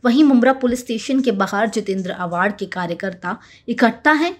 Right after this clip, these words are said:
और वो जितेंद्र आवाड़ के समर्थन में नारे लगा रहे हैं। इतना ही नहीं, आवाड़ के कार्यकर्ता ने मुमरा के कुछ इलाकों में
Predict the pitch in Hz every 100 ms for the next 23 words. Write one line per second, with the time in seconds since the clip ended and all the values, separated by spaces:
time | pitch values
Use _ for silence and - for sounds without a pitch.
0 | _ 208 190 208 202 208 208 202 185 175
1 | 190 226 233 214 - 180 185 185 302 277
2 | - - _ - 233 240 190 170 165 170
3 | 175 185 190 - _ _ _ _ - 233
4 | 294 339 330 302 359 233 208 214 233 233
5 | 220 202 185 185 190 196 220 214 233 190
6 | 185 220 240 208 196 196 - 180 175 175
7 | 233 196 220